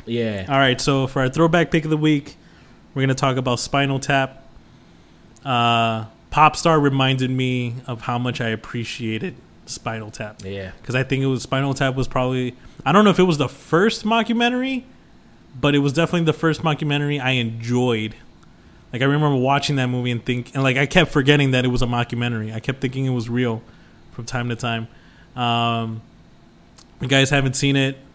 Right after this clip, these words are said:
Speaker 2: Please go check it out. I think it's on Netflix. I'm pretty sure it's on Netflix. Stream it.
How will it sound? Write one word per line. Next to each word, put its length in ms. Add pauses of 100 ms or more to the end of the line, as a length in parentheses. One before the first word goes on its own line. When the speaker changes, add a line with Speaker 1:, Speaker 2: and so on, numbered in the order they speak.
(140)
Speaker 2:
Please 400
go 220
check 260
it 80
out. 280
I 80
think 260
it's 120
on 140
Netflix. 400
I'm 100
pretty 220
sure 160
it's 140
on 100
Netflix. 540 (420)
Stream 460
it. 160